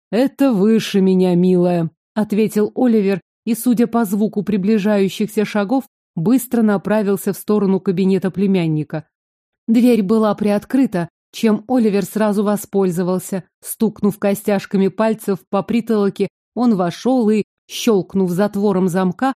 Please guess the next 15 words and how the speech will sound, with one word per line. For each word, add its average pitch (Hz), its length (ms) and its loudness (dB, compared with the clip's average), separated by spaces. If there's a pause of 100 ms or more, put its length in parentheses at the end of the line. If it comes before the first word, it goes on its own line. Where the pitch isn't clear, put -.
(220)
присел 208 480 0
на 190 140 2
кресло 208 420 0
у 180 80 2
шкафа 185 420 -6
с - 100 -8
книгами. 151 540 -2 (440)
"Какими 240 480 2
судьбами?" 214 800 0 (200)
не 208 220 4
стал 180 380 -2
оттягивать 175 720 -2
неизбежный 180 680 0
разговор 180 640 -2
Вольт, 190 480 -2